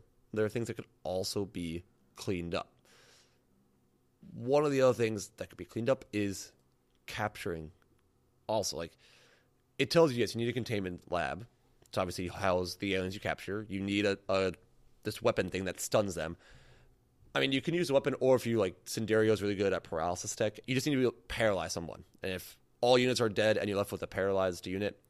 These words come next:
you capture them. What they don't tell you, you need an open space on the ship, the Manticore, the Tiamat, whatever you're flying in, needs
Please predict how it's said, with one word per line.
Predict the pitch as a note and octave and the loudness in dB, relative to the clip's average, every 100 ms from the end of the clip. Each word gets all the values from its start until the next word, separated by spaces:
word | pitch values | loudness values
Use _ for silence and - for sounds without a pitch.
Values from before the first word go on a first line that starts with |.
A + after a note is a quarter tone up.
| _ | _
you | G#2 | -8
capture | - E2+ - G#1 | -2 -2 -2 -12
them. | - - - - - _ | -14 -18 -20 -20 -20 _
What | - - | -8 0
they | |
don't | G#2+ B2 | 0 4
tell | D3+ | 2
you, | F#3 A3 G#3+ _ - _ _ _ _ _ _ _ _ - _ | 2 0 -6 _ -20 _ _ _ _ _ _ _ _ -20 _
you | F2+ G2 | -6 -2
need | A2 A#2 | 0 0
an | A2 G#2 | 0 4
open | A2+ - G2+ | 4 4 -6
space | - C3 A#2 - - - - - _ _ | 0 2 2 0 -8 -12 -20 -20 _ _
on | G#2 G#2+ G#2+ G#2 G2 F#2+ - _ - - - - | 4 6 6 4 2 -4 -8 _ -20 -20 -20 -10
the | - | -4
ship, | G2 B2 - | 2 2 0
the | F#2+ | 0
Manticore, | G#2 G2+ - A2 G2+ | 2 2 0 2 2
the | F2+ F2 E2 | 2 -2 -4
Tiamat, | - G#2+ G#2 - | -4 -2 -2 0
whatever | F#2+ F#2 | 0 -2
you're | F2+ | -4
flying | - D#2+ G#2 | -4 -4 -2
in, | B2+ C3+ C3+ - - - - - _ - | -4 -6 -12 -20 -20 -20 -20 -20 _ -6
needs | G#2+ A#2 G#2 - - | 2 4 4 -2 -6